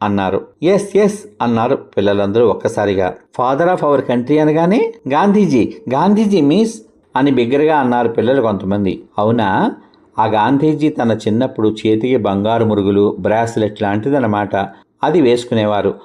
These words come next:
ఒకసారి ఫ్రెండ్స్ గాంధీజీతో ఏమన్నారంటే, "బజార్కి వెళ్ళి మనకు కావాల్సినవి కొనుక్కుందాం, ఇంట్లోంచి డబ్బులు తీసుకురా," అని చెప్పారు.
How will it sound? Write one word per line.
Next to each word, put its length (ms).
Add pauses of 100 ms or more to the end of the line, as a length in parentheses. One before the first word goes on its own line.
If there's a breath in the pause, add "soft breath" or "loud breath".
(160 loud breath)
ఒకసారి 500
ఫ్రెండ్స్ 400
గాంధీజీతో 920
ఏమన్నారంటే, 1080 (300 loud breath)
"బజార్కి 520
వెళ్ళి 360 (240 loud breath)
మనకు 260
కావాల్సినవి 600
కొనుక్కుందాం, 760 (240 loud breath)
ఇంట్లోంచి 480
డబ్బులు 300
తీసుకురా," 680 (120)
అని 100
చెప్పారు. 580